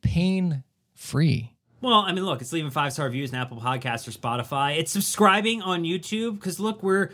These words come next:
Speaker 2: past twenty-seven thousand now. We'd love to be at thirty thousand. And, you know, also hit the bell icon to get notified when we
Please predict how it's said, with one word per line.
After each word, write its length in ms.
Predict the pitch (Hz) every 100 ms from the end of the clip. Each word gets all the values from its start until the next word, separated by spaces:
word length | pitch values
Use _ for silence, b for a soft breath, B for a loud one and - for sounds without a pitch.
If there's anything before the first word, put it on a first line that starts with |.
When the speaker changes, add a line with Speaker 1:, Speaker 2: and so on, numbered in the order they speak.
| B B
Speaker 2:
past 340 | - 190 202 -
twenty-seven 380 | 190 180 190 180
thousand 360 | 190 190 190
now. 160 | 208 214
We'd 100 | 185
love 220 | 175 202 202
to 60 |
be 280 | 165 190 196
at 120 | 170
thirty 220 | 180 170 185
thousand. 460 | 185 185 196 240 - B -
And, 140 | 269
you 60 | 269
know, 120 | 254 254
also 260 | 233 233 240
hit 140 | 240
the 360 | 240 226 214 208 -
bell 200 | 226 240
icon 360 | 175 127 127 113
to 60 |
get 120 | 123 127
notified 480 | 147 165 - 92 90
when 80 | 104
we 260 | 101 110